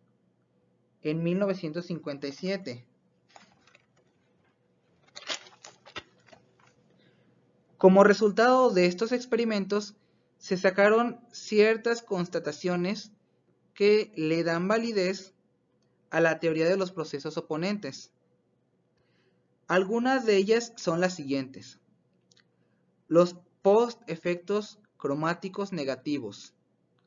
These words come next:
es decir, que al ver el color azul, rojo o blanco, posteriormente vendrá una sensación de color amarillo,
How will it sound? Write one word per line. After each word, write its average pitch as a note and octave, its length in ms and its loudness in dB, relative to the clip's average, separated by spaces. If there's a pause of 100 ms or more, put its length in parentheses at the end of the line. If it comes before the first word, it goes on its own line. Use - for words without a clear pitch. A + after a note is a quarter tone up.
(260)
es C3 160 -6
decir, G3+ 480 -2 (440)
que E3+ 100 0
al E3+ 140 4
ver G#3 140 4
el C4 160 2
color E3+ 300 2
azul, D3 460 -4 (280)
rojo C3+ 420 -2
o D#3 140 0
blanco, G3+ 600 -2 (500)
posteriormente G3 1120 0 (260)
vendrá F3 440 0
una A#3 180 -2
sensación F3 560 -6
de G3 100 -4
color C3+ 460 -2
amarillo, C#3 580 -4